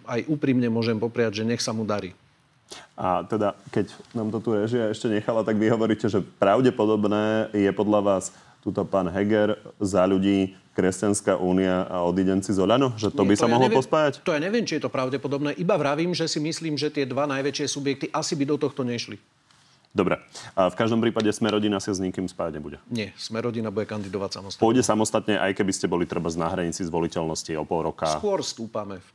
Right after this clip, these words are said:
Speaker 1: e,
Speaker 2: Takže
Speaker 1: takže
Speaker 2: nebudete na hranici zvoliteľnosti?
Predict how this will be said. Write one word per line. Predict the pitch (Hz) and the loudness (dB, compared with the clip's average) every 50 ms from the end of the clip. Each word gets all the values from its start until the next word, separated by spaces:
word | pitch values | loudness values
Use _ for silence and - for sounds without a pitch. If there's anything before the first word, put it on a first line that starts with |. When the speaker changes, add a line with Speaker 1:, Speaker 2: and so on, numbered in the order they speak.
| _ _ | _ _
Speaker 1:
e, | - 98 98 98 98 98 98 95 95 95 98 95 92 | -14 -12 -10 -8 -8 -8 -8 -8 -8 -8 -8 -10 -6
Speaker 2:
Takže | - 107 101 98 92 95 | -4 -2 -2 0 0 0
Speaker 1:
takže | |
Speaker 2:
nebudete | 85 82 85 85 90 78 76 - - 73 | 0 0 2 2 0 0 -2 -6 -6 -10
na | 69 | -10
hranici | 65 80 78 73 73 - - 78 | -8 -8 -10 -10 -10 -10 -12 -10
zvoliteľnosti? | 73 76 73 73 71 78 73 73 73 - - - 98 | -8 -8 -8 -8 -8 -8 -10 -8 -10 -12 -12 -14 -16